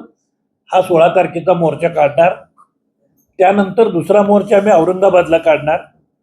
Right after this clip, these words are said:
तिसरा मोर्चा हिवाळी अधिवेशनावरती आम्ही डिसेंबरमध्ये नागपूरला विधिमंडळावर काढणार आणि शेवटचा मोर्चा आम्ही मुंबईला काढणार. हे सगळे मोर्चे काढल्यानंतर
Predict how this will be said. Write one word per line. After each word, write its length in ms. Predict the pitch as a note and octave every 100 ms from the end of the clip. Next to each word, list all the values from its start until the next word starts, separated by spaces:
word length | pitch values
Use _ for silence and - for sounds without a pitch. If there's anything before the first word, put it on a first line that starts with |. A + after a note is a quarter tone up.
| _ _ _
तिसरा 340 | E3+ - G3 A3+
मोर्चा 380 | G3+ F#3 G3+
हिवाळी 400 | G3 C#3+ D#3 G3+
अधिवेशनावरती 920 | G3+ F#3 F#3 F3+ C3 F#3 E3+ D#3 F3 F#3+ - _ _ _ _
आम्ही 160 | D#3+ E3
डिसेंबरमध्ये 800 | D3 G3 G#3 F#3+ E3+ D#3 D3 D3+ _ _ _ _ _ - - _ _ _ _ _ -
नागपूरला 680 | E3 E3 - F#3+ F#3+ F#3 F3+ D#3
विधिमंडळावर 580 | D3+ E3 F3 F3+ F3+ F3+
काढणार 400 | F#3+ F3+ E3+ F3+ - - _ _ _ _
आणि 140 | F3+ F#3+
शेवटचा 520 | - F#3 A3+ A3+ A3+
मोर्चा 460 | G#3+ G3+ F3+ E3+ F3 - _ _ F3
आम्ही 160 | F#3+
मुंबईला 380 | F3 D3+ D3 C3+
काढणार. 400 | C3+ B2 A#2 A#2 - _ _ _ _ _ _ _ -
हे 120 | G3+
सगळे 440 | A3 G3 F3 A#3 B3+
मोर्चे 400 | A#3 G#3 - A3
काढल्यानंतर 1080 | G#3 F#3 E3+ G#3 F#3+ F3+ E3 A3+ F#3+ C#3